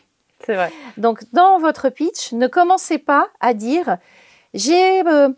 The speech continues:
Speaker 2: passé mon bac en telle année, j'ai fait une prépa, machin, je suis rentrée dans telle école, et cetera. » C'est, euh, un pitch n'est pas chronologique. Un pitch doit, enfin, si vous vous
Speaker 1: Les moments forts.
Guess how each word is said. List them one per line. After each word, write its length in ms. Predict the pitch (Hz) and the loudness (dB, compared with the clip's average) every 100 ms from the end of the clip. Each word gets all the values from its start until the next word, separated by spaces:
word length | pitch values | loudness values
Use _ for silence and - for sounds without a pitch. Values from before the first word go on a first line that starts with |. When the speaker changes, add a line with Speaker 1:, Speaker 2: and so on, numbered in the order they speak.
| _ _ _ | _ _ _
Speaker 2:
passé 340 | 294 311 - 339 | -2 -2 -2 -2
mon 220 | 311 302 | -2 -2
bac 360 | 277 294 302 269 | 2 2 0 -4
en 100 | 262 | -2
telle 240 | 285 277 | -2 0
année, 480 | 262 254 214 214 214 | 0 -2 -4 -4 -6
j'ai 200 | 233 294 | -4 -6
fait 340 | - 330 330 | -4 -4 -2
une 100 | 311 | -4
prépa, 440 | 285 - 294 302 311 | -4 -6 -2 0 0
machin, 460 | 294 285 - 254 | -2 -4 -2 -2
je 60 | 240 | -2
suis 120 | - | -6
rentrée 420 | 269 277 - 302 | -6 -6 -4 -4
dans 140 | 254 262 | -4 -4
telle 200 | 285 285 | -4 -4
école, 440 | 285 - 247 226 | -4 0 0 0
et 80 | 220 | -4
cetera. » 460 | - 269 285 247 226 - - - _ - | -8 -6 -4 -2 -2 -6 -20 -20 _ -16
C'est, 360 | - - - 202 | -10 -10 -8 -6
euh, 220 | 208 208 190 - | -4 -6 -6 -6
un 120 | 247 | -4
pitch 360 | - 330 - | -4 -8 -8
n'est 80 | 220 | -6
pas 160 | 226 240 | -2 -2
chronologique. 760 | - 240 240 233 190 180 - _ _ _ _ | -2 -4 -2 -2 -4 -12 -20 _ _ _ _
Un 140 | 226 220 | -6 -4
pitch 440 | 254 302 - - | -4 -6 -6 -12
doit, 280 | 196 202 185 | -2 2 2
enfin, 240 | 180 180 185 | 0 -6 -6
si 140 | - | -8
vous 140 | 196 190 | -14 -12
vous 100 | 190 | -10
Speaker 1:
Les 220 | 175 196 | -6 -4
moments 240 | 202 202 | -2 -4
forts. 380 | 185 - 185 - | -6 -6 -8 -8